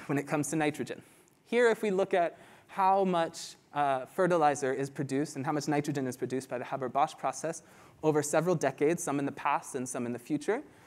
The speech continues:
we can see that wastewater-derived nitrogen, especially from fertilizer and, uh, from fertilizer runoff and, uh, municipal wastewater, can address about thirty percent of this. We can go to the next one, Anna. Um, and so thirty percent of total, this total nitrogen can be,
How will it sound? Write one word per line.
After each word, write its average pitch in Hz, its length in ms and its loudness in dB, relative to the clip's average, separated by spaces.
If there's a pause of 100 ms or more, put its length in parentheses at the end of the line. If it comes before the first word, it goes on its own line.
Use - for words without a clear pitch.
(340)
we 208 100 4
can 233 140 4
see 254 100 4
that 226 140 8
wastewater-derived 175 880 4
nitrogen, 147 640 0
especially 170 420 2
from 156 240 0
fertilizer 143 720 2 (340)
and, 147 320 -2
uh, 127 140 0
from 127 160 -8
fertilizer 156 400 0
runoff 131 360 -2 (100)
and, 143 340 -4 (100)
uh, 135 140 -6
municipal 156 480 -2
wastewater, 123 400 -4 (300)
can 214 100 -2
address 208 300 2
about 185 240 0
thirty 170 180 4
percent 143 320 -2
of 110 80 -8
this. - 180 -16
We 135 60 -6
can 127 80 -8
go 127 80 -8
to 123 80 -8
the 120 60 -10
next 113 240 -16
one, 127 100 -14
Anna. 123 160 -16 (560)
Um, 160 240 4
and 160 100 0
so 185 80 4
thirty 226 300 6
percent 202 320 0
of 175 140 -2
total, 170 600 4
this 156 140 -2
total 170 220 4
nitrogen 147 420 2
can 170 260 4
be, 147 380 4